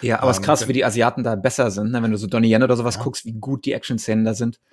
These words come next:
Speaker 2: Genau, und wenn, und das ist halt eher asiatisch angehaucht, ist ja auch ein asiatischer Film in einer gewissen Hinsicht,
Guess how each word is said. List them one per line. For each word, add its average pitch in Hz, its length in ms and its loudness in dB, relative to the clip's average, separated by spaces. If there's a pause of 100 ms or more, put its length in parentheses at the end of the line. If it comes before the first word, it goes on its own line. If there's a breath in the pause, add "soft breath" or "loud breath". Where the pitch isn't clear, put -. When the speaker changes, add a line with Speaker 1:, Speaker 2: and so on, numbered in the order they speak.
Speaker 2:
Genau, 117 240 -4
und 92 100 -8
wenn, 101 160 -6
und 95 140 -10
das 104 120 -4
ist 98 100 -8
halt 98 180 -6
eher 107 220 -2
asiatisch 98 500 -4
angehaucht, 104 480 -4
ist - 120 -10
ja - 80 -12
auch - 100 -20
ein - 60 -14
asiatischer 85 460 -12
Film 117 220 -8
in 104 100 -10
einer 101 120 -8
gewissen 104 280 -6
Hinsicht, 110 340 -6